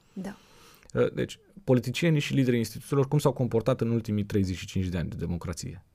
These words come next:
Speaker 2: În momentul în care oamenii își pierd încrederea și există o ruptură clară între societate și instituții, în momentul ăla te întorci. Oamenii nu vor renunța la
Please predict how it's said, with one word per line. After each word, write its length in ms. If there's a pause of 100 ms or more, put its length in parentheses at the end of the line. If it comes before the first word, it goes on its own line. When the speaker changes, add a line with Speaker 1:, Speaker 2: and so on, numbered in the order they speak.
(140)
Speaker 2:
În 100
momentul 320
în 40
care 160
oamenii 400
își 260
pierd 260
încrederea 500
și 160
există 320
o 80
ruptură 340
clară 300
între 240
societate 580
și 180
instituții, 540
în 60
momentul 380
ăla 120
te 100
întorci. 340 (1080)
Oamenii 320
nu 140
vor 200
renunța 480
la 580